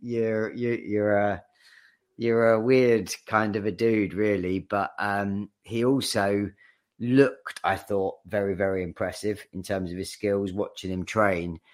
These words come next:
And I made a few notes that actually, so he originally fought on U F C two, th-, uh, two three one and won.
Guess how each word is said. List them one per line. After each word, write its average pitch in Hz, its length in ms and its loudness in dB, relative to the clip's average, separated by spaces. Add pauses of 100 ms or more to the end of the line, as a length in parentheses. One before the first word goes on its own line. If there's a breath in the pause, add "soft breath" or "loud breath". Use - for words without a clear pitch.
(260 soft breath)
And 101 300 0
I 78 60 -4
made 110 240 0
a 98 40 -4
few 113 240 0
notes 110 480 0
that - 180 -4
actually, 104 480 -2
so 104 160 -4
he 104 120 6
originally 110 400 2
fought 123 540 0
on 101 400 -2 (300 soft breath)
U 117 200 2
F 110 140 0
C 110 280 -2
two, 120 360 0
th-, 110 400 0
uh, 107 180 0 (120)
two 127 200 0
three 127 260 0
one 120 580 4
and 104 200 -4
won. 120 440 4